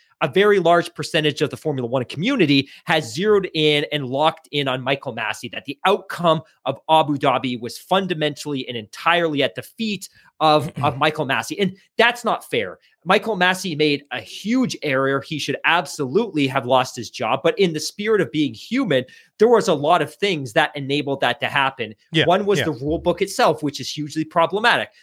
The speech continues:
Speaker 1: One is the fact that he absolutely did not have the support network that's necessary to oversee the highest caliber of motorsports in the world. There's all kinds of different pieces. So absolutely, he made an absolutely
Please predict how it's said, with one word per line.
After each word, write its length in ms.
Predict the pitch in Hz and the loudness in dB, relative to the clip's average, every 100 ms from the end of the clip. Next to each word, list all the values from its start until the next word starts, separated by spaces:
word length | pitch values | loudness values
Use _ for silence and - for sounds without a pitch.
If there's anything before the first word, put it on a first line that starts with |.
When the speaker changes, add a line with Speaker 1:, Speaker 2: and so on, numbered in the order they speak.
| _ | _
Speaker 1:
One 180 | 147 185 | 0 0
is 120 | 175 | 0
the 80 | 170 | -4
fact 360 | - 165 160 - | 0 2 0 2
that 180 | 156 - _ _ | 0 0 _ _
he 200 | 147 190 | -10 -6
absolutely 600 | 170 180 - 165 190 180 | -2 -4 -4 -2 -2 -2
did 220 | 139 160 143 | -2 -2 2
not 180 | 147 135 | 0 2
have 200 | 165 165 | -2 -2
the 80 | |
support 480 | - 139 - 185 - | -10 -12 -6 -6 -2
network 340 | 160 - 165 - | -4 -2 -4 -2
that's 220 | 151 180 | -2 0
necessary 560 | 214 - - 160 147 | 0 0 -4 -2 0
to 100 | 143 - | -2 -2
oversee 680 | 175 170 160 - - 175 160 - _ - | -2 0 -2 -6 -6 -6 -6 -10 _ -4
the 80 | |
highest 480 | - - 180 190 - | -4 0 2 2 -4
caliber 580 | - 147 165 156 170 160 | 0 2 2 2 2 2
of 200 | 151 143 | 2 2
motorsports 760 | 135 170 156 - 160 165 - - | 0 0 -2 -4 -2 -2 -4 -8
in 160 | 156 160 | -8 -6
the 80 | 170 | 0
world. 240 | 220 170 | 2 2
There's 160 | 170 165 - _ - | 2 -2 -12 _ 0
all 240 | 214 226 | 4 4
kinds 400 | - 185 190 180 | 2 0 0 -2
of 100 | 123 | -4
different 320 | 165 156 139 | -4 -4 -8
pieces. 360 | - 185 165 - | -6 -6 -4 -4
So 140 | 160 - _ 165 | -6 -6 _ 2
absolutely, 840 | 190 202 - 156 175 202 254 - _ | 2 0 -2 -2 -2 -2 -4 -4 _
he 180 | - 180 | -6 -4
made 320 | 170 175 165 - | 0 2 0 0
an 180 | 151 143 - | -2 0 0
absolutely 880 | 151 170 - 175 160 151 151 117 | 0 0 -4 -4 -4 -4 -4 -4